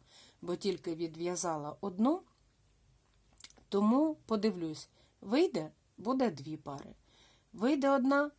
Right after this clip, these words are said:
буде одна пара. Тому ось такі мої ніби, ну, це тільки плани. Можливо, щось, е, мені, е,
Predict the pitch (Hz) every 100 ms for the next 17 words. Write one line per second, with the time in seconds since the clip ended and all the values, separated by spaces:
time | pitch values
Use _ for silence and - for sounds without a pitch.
0 | _ - 202 220 202 190 151 147 143 -
1 | 147 143 - - _ - 190 208 285 294
2 | - 202 196 - - - 180 - 247 311
3 | 330 - _ - 196 196 190 214 220 -
4 | - 180 196 208 202 202 226 262 - -
5 | 285 311 - - 247 247 233 262 - 226
6 | 175 151 139 131 _ - - - - -
7 | 185 190 240 339 311 285 - 226 185 160
8 | - - - 185 175 175 175 170 - 180
9 | 214 226 269 269 254 - - - - _
10 | _ - 196 190 180 180